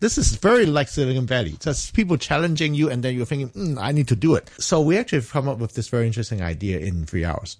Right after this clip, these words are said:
He's sending a team of sixty people. Twenty of them is going to help with water. Twenty people is working on electricity. So we're talking about a, a school where there's no water and no use. And we are talking about how to connect them. This is a little bit strange, right?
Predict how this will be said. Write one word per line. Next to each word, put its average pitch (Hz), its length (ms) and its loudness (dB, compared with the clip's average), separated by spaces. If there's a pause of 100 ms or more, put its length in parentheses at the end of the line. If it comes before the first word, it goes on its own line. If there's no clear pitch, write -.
(180)
He's 208 240 0
sending 196 280 2
a 127 60 0
team 185 300 2
of 110 80 0
sixty - 360 -2
people. 98 460 -2
Twenty 208 400 0
of 104 140 0
them 90 320 -4 (140)
is 98 120 -8
going 110 300 0
to 104 120 -2
help 101 220 -2
with 85 180 -6
water. 110 480 -2 (360)
Twenty 226 280 4
people 147 320 2
is 107 140 2
working 110 320 -2
on 92 180 -2
electricity. 87 720 -2
So - 160 2
we're 151 140 2
talking 202 260 -2
about 107 380 2
a, 104 180 0
a 110 100 -2
school 98 540 0 (460)
where 139 180 2
there's 117 220 -2
no 123 100 2
water 120 320 0
and 101 160 -2
no 113 120 0
use. 95 280 -2
And 113 220 0
we 165 100 4
are - 20 2
talking 202 220 -2
about 147 160 0
how 110 200 0
to - 180 -14
connect 98 340 -2
them. 175 220 -4
This 120 160 -2
is 104 80 -2
a - 20 0
little 95 160 0
bit 90 140 -2
strange, 85 280 -2
right? 90 160 -2